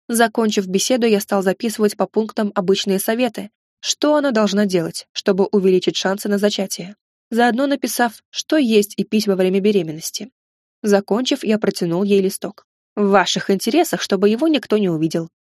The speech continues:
Отдал я его ей. Она, пробежав глазами по тексту,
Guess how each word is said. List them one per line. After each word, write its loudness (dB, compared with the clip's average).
Отдал 2
я 2
его 2
ей. -6
Она, 2
пробежав 2
глазами 0
по -2
тексту, -6